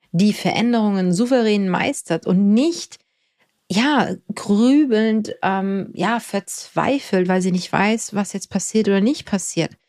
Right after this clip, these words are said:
sich selbst nicht mehr kleinredet oder die, die Emotionen als, ja, nichtig darstellt, sondern sich selbst ernst nimmt und anerkennt, dass Veränderung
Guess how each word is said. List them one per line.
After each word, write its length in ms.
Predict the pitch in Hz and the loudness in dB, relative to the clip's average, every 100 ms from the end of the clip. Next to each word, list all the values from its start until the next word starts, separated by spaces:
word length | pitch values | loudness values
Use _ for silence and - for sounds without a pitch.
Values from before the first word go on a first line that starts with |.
| _ _ _ | _ _ _
sich 200 | 185 - | -8 -2
selbst 500 | 202 262 - - - | 0 0 -2 -6 -4
nicht 240 | 214 - | -4 -2
mehr 140 | 190 | -2
kleinredet 920 | 190 - 208 208 277 247 175 170 160 | -2 -2 0 2 2 0 0 0 -2
oder 280 | 156 170 165 - _ _ _ | 0 0 -2 -6 _ _ _
die, 280 | 160 160 139 | -2 -2 -6
die 240 | - 156 110 | -4 -2 2
Emotionen 920 | 175 185 - - 185 202 269 254 185 | 2 2 -2 -6 0 2 2 2 0
als, 420 | - 170 - - | 0 -2 -2 -8
ja, 360 | - 160 233 208 - - - _ | -4 -2 -2 -2 -6 -18 -20 _
nichtig 840 | 170 196 208 302 - - 185 - - | 0 4 4 2 -2 -2 -2 -2 -2
darstellt, 680 | 151 180 - - 165 165 - | 0 0 -2 -4 -2 -2 -2
sondern 280 | 175 180 | 0 0
sich 180 | 175 170 | 0 -2
selbst 500 | - 202 269 - - _ | -2 -2 -2 -4 -14 _
ernst 500 | 196 233 277 - - | -2 0 -2 -8 -2
nimmt 500 | 165 208 339 381 - _ _ _ _ _ _ _ _ | 0 2 0 -6 -20 _ _ _ _ _ _ _ _
und 180 | 185 180 | -2 -2
anerkennt, 760 | - 240 311 262 - 180 208 226 | -2 -2 -2 -6 -4 0 0 -2
dass 180 | 175 - | -4 -4
Veränderung 960 | - 165 - 214 226 226 233 247 262 | -6 -6 -2 0 2 0 -2 -2 -2